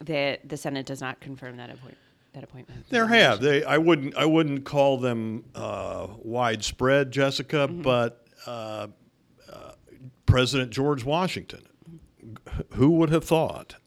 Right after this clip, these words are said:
Speaker 2: Uh,
Speaker 1: <laughs>
Speaker 2: but, uh, President George Washington nominated, uh, John Rutledge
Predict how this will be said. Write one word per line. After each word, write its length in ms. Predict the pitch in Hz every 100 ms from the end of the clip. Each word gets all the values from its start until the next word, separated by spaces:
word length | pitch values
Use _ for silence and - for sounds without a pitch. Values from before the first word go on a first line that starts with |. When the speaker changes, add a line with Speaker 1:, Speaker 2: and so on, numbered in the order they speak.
| -
Speaker 2:
Uh, 200 | 120 117
Speaker 1:
<laughs> 60 |
Speaker 2:
but, 300 | 120 127 -
uh, 280 | 131 117 113
President 520 | 110 - 143 151 143
George 320 | 120 143 156 131
Washington 580 | 127 123 127 120 151
nominated, 840 | 131 113 120 110 110 117 123 113 107
uh, 180 | 104
John 500 | 98 - 110 123 113
Rutledge 680 | 92 117 147 98 117 147 -